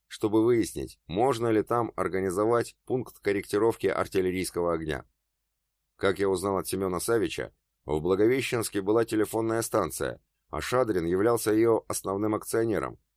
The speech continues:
и готов был выделить телефонные аппараты для артиллеристов, благо провода наличествовали. Собор внушал уважение. Построенный из красного кирпича,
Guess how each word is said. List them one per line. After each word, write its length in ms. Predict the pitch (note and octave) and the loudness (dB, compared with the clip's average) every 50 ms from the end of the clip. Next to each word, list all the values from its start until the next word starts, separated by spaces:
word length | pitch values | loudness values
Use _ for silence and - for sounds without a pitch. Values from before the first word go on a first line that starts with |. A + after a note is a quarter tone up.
| _ _ - | _ _ -6
и 100 | - F#2+ | -4 0
готов 400 | E2+ G#2 G#2 - C#3 C#3 B2+ A2+ | 2 2 4 6 6 4 6 6
был 160 | A#2 A#2 A2+ | 4 4 4
выделить 400 | A2+ B2+ A#2 A#2 A#2 A#2 A2 - | 6 4 4 4 2 2 0 0
телефонные 540 | - G2+ G2 F#2 - A#2 A#2 A2 G#2+ G#2 G2+ | 0 0 0 0 0 0 0 0 0 0 0
аппараты 420 | F#2+ - G2 A2 A2+ A2+ - G#2 | 0 0 2 2 2 2 0 -2
для 180 | F2 F#2 G2 G#2 | 0 2 2 2
артиллеристов, 720 | G#2+ - A2 A2+ A#2 A#2+ A#2+ G#2 E2 - - C2 - - _ _ _ _ _ | 2 0 0 -2 0 0 -2 -2 -4 -4 -6 -10 -10 -12 _ _ _ _ _
благо 380 | - - - G2+ A2+ A#2 A#2+ A2 | -10 -4 0 2 2 2 2 0
провода 480 | - G2+ F#2+ F#2 F#2+ F2 G2+ A2 G#2+ - | 2 2 2 2 2 4 4 2 2 2
наличествовали. 880 | F#2 F#2+ F2+ F2 E2 - - - - - C#2+ C#2+ C2+ C2 B1 A#1 - _ _ _ _ _ _ _ _ _ _ _ _ _ _ _ _ | 0 -2 0 0 -2 -2 -6 -8 -8 -6 -4 -4 -4 -6 -6 -10 -12 _ _ _ _ _ _ _ _ _ _ _ _ _ _ _ _
Собор 500 | - - - D2+ D2 D2 F#2 A2+ C3 B2+ | -10 -6 -4 -4 0 4 6 6 6 6
внушал 420 | A2+ A2+ G#2+ F#2 - G2 F#2+ F#2+ | 4 2 0 0 2 2 2 4
уважение. 640 | F#2 F2 E2+ F2 D#2+ E2+ D#2+ C#2+ C#2 B1+ A1+ G1+ - - _ _ _ _ _ _ _ _ | 4 2 2 2 2 0 -2 -2 -4 -6 -8 -10 -14 -20 _ _ _ _ _ _ _ _
Построенный 600 | - D#2 D#2 - - G#2 A#2+ B2 A#2+ A#2 A2+ A2 | -4 -4 -4 -2 0 2 2 4 4 4 2 2
из 120 | G#2 G2 - | 2 0 0
красного 460 | G#2+ A#2 A2+ G#2+ - G#2+ G2+ G2 F#2 | 0 0 0 0 0 0 0 0 0
кирпича, 640 | - F#2+ - - G2+ - - - A2 G#2 D#2 B1 - | 0 -2 -2 -2 -4 -2 0 0 2 2 0 -2 -6